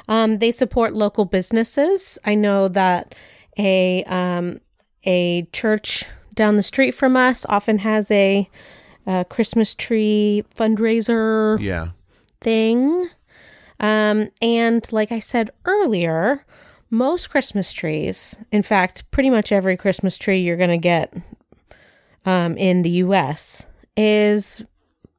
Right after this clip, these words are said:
Speaker 1: made on a farm. So you're not, like, cutting down forest trees.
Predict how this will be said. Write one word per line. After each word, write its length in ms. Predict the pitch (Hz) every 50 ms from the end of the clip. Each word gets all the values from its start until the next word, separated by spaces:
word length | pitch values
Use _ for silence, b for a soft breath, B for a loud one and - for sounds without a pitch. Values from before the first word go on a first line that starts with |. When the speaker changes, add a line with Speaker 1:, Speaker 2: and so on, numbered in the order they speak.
| _ -
Speaker 1:
made 160 | 247 247 240
on 120 | 254 247 226
a 40 |
farm. 500 | 208 - 277 262 233 175 151 - 165 175 - B B B B B B B B B
So 300 | - - - 254 240 226 226
you're 160 | 226 226 233
not, 240 | 233 240 247 247 247
like, 300 | 247 240 226 208 - -
cutting 420 | - - 220 214 208 208 214 208
down 380 | 190 208 208 196 196 196 196 190
forest 580 | - - 208 202 196 190 180 - - - - - -
trees. 800 | - - 233 214 196 170 156 151 160 180 185 - - - - -